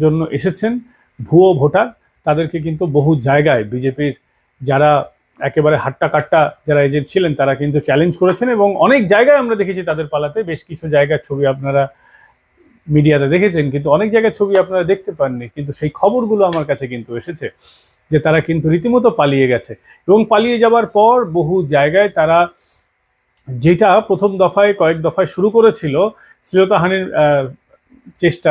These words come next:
আর কি, আহ, সেন্ট্রাল ফোর্সের বিরুদ্ধে মিথ্যা একটা মামলা দেওয়ার চেষ্টা, আজও কিন্তু বহু জায়গায় তারা যেই ভুয়ো ভোটার, মহিলা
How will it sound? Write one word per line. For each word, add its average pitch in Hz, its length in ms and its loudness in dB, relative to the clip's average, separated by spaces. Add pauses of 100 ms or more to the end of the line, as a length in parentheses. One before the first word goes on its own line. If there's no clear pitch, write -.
(140)
আর 123 160 -2
কি, 220 100 -4
আহ, - 760 -4
সেন্ট্রাল 190 280 0
ফোর্সের 180 360 2
বিরুদ্ধে 147 300 2 (480)
মিথ্যা 175 360 -4 (180)
একটা - 180 -10 (120)
মামলা 135 280 -4
দেওয়ার 127 240 -2
চেষ্টা, 135 180 -6 (120)
আজও 214 200 0
কিন্তু 208 220 2
বহু 180 120 0 (120)
জায়গায় 175 300 0
তারা 170 140 -2 (420)
যেই 214 320 2
ভুয়ো 214 240 6
ভোটার, 202 300 -2
মহিলা 196 260 0